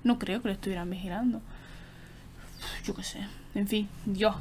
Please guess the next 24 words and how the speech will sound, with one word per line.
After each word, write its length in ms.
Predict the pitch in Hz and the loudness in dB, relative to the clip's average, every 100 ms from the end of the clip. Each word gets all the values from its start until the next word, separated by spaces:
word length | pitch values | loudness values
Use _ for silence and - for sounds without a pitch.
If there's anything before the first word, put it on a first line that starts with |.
| - - - - - | -6 -12 -16 -8 0
O 100 | 220 | 8
sea, 160 | 220 | 12
ha 60 | 202 | 12
sido 180 | 240 330 | 12 10
súper 220 | 392 302 | 12 12
interesante. 880 | 247 233 208 220 214 214 254 311 381 | 12 12 10 8 10 12 12 12 12
Ahora 160 | 226 | 12
tengo 280 | 233 247 247 | 12 12 12
un 80 | 277 | 12
montón 280 | 269 240 262 | 12 12 8
de 60 | |
teorías. 520 | 247 208 190 208 - - | 10 10 8 6 2 4
Bueno, 240 | 262 240 | 8 10
eso, 240 | 254 - 220 | 10 8 4
lo 140 | 208 | 6
que 80 | 240 | 8
os 60 | |
he 40 | 254 | 6
dicho, 800 | 220 - - 214 196 185 185 190 | 6 2 2 4 4 2 0 0
pues 120 | 190 | 2
ya 60 | 226 | 2
está, 240 | - 247 | 4 4
poco 200 | 269 220 | 4 2
más. 160 | 190 | 2